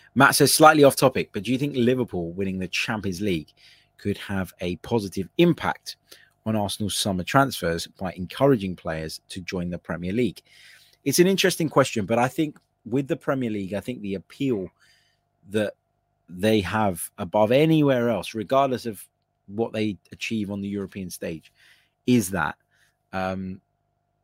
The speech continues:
they, they could just pay so much more money. And I think that the, the prospect of playing in the most watched league in the world, um, I don't know why I did that. It is true. It is the most watched league in the world.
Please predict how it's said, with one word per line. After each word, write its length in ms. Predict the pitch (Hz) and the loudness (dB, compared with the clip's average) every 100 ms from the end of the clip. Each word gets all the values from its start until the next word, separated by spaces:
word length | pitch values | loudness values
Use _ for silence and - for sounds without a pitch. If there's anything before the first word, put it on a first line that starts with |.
| _ - | _ -16
they, 180 | - - | -14 -12
they 120 | 107 | -12
could 140 | 107 107 | -10 -10
just 180 | 98 - | -10 -14
pay 280 | - 98 | -10 -8
so 220 | 87 - 90 | -8 -8 -8
much 240 | 90 - | -10 -10
more 160 | 92 87 | -8 -6
money. 320 | 95 95 76 _ _ _ _ _ _ - | -6 -8 -10 _ _ _ _ _ _ -4
And 120 | 104 | -2
I 60 | 104 | -2
think 320 | - 123 - | -2 -4 -4
that 180 | 95 - _ _ _ _ _ _ _ _ _ - | -8 -8 _ _ _ _ _ _ _ _ _ -18
the, 180 | 90 | -14
the 160 | - 101 | -8 -8
prospect 520 | 87 123 113 117 104 | -2 0 0 -4 -6
of 100 | 104 | -10
playing 320 | - 110 101 | -6 -4 -2
in 200 | 101 92 - _ _ _ _ _ | -4 -8 -12 _ _ _ _ _
the 120 | 95 | -8
most 260 | 101 104 - | -4 -4 -4
watched 320 | 104 - - | -6 -6 -4
league 240 | 113 113 104 | -2 0 -2
in 80 | |
the 80 | 104 | -4
world, 380 | 101 104 101 92 _ _ - - _ _ - | 0 0 0 -4 _ _ -20 -20 _ _ -6
um, 560 | 95 92 92 92 92 - | -4 -4 -6 -8 -10 -12
I 60 | |
don't 120 | 95 98 | -6 -6
know 60 | |
why 120 | 90 | -4
I 40 | 90 | -6
did 160 | 90 - | -6 -4
that. 160 | 87 - | -4 -4
It 140 | 80 | -8
is 120 | 95 | -10
true. 260 | - 101 82 | -6 -6 -6
It 120 | 87 | -6
is 120 | 90 | -10
the 100 | 90 | -8
most 220 | 85 85 92 | -10 -10 -12
watched 220 | - 92 | -14 -12
league 160 | 87 | -10
in 80 | 85 | -10
the 60 | 85 | -8
world. 260 | 85 82 | -6 -8